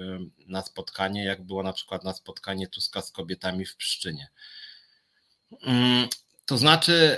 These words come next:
e, Białe Miasteczko zapraszali polityków, teraz na trasie nie powinno być jakiegoś spotkania. To znaczy, Katarzyno, to jest, to jest troszkę inaczej. To jest generalnie tak, i moim zdaniem tak powinno być, że to politycy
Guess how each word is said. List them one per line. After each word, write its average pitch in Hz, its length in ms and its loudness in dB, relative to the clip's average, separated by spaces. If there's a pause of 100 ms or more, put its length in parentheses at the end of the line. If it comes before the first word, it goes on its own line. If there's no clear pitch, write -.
e, 131 1300 2
Białe 123 340 2
Miasteczko 120 440 0
zapraszali 117 480 -2
polityków, 110 560 -6
teraz 113 280 -4
na 113 100 -2
trasie 113 280 0
nie 113 100 -2
powinno 110 300 -4
być 101 140 -6
jakiegoś 104 300 -4
spotkania. 95 460 -8
To - 60 -14
znaczy, - 180 -8
Katarzyno, 113 440 -4
to 107 120 -6
jest, 104 200 -6
to 107 60 -8
jest 104 120 -8
troszkę 104 320 -6
inaczej. 110 460 -2 (500)
To 107 120 -4
jest 139 180 -4
generalnie 107 560 -2
tak, - 540 -10 (680)
i 101 80 -8
moim 90 280 -6
zdaniem 87 260 -8
tak - 200 -10
powinno 82 420 -10
być, 98 220 -10
że 110 120 -2
to 107 120 -8
politycy 95 920 -6